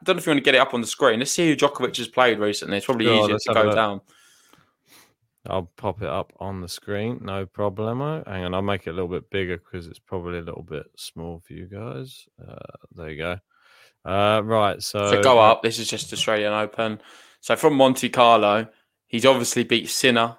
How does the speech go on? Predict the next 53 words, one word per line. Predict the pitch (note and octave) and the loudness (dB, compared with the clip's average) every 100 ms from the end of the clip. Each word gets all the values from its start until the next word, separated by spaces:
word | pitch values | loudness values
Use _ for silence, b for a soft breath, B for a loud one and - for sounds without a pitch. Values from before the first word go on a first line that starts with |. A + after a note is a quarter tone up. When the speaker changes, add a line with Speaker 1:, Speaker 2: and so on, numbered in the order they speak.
| _ | _
Speaker 1:
That | C3+ - | -2 -2
was | A#2 | 0
the | A#2+ | 2
one | A#2 A2+ | 4 4
what | G2+ | 2
I | |
thought | G#2 A2+ | 2 -2
was | G#2 G#2 | -2 -6
just | G#2 | -6
amazing. | G2+ G#2+ A2+ G#2+ A2 A2 - _ _ | -4 2 2 2 0 -2 -8 _ _
Speaker 2:
Yeah, | A2 G2+ | 2 4
it | G2 | 4
Speaker 1:
Uh, | |
Speaker 2:
was | G2+ | 2
Speaker 1:
first | B2 A#2+ | 2 2
Speaker 2:
really | |
Speaker 1:
time | D3 B2 A2+ | 4 4 4
Speaker 2:
good. | A#2+ | 0
Speaker 1:
we, | |
first | - C3+ B2+ | 2 2 2
time | B2+ A#2 | 0 0
we | A2+ | -2
saw | - A#2 | 0 0
him | |
on | A2 | -2
the | G#2+ | -6
clay. | - A#2 A2+ A2+ - b b b _ - | -4 0 0 0 -8 b b b _ -6
We | B2 | 0
didn't | D3 - | 0 0
cover | C#3 A#2+ | 0 4
a | A#2 | 6
live | A#2+ A2+ | 6 4
watch | C3 - | 2 0
along | A2 G#2 | -2 -2
for | - G2+ G2+ | -2 -2 0
it, | A2+ - | -2 0
but | G#2 G2 | 0 2
it | A2+ | 0
was | G#2+ | -2
super | - B2 A#2 | 0 0 0
impressive | A2+ G#2 A#2 A2 G2 F#2+ | -2 0 -2 -2 -4 -6
because | - A2+ | -8 -4
there | A#2+ | 2
was | A2+ A2 | 2 2
some | A2+ | -2
talk, | G#2 A#2 G#2 | -2 -6 -4
sort | A2+ G2+ | -4 -4
of, | |
could | - A#2+ | -6 -10
Sinner | - B2+ A#2+ | -6 -2 -2
do | B2 A#2 | 0 0
something | - A#2 A2+ | -2 -4 -4
here? | - A#2 A#2 | 2 2 2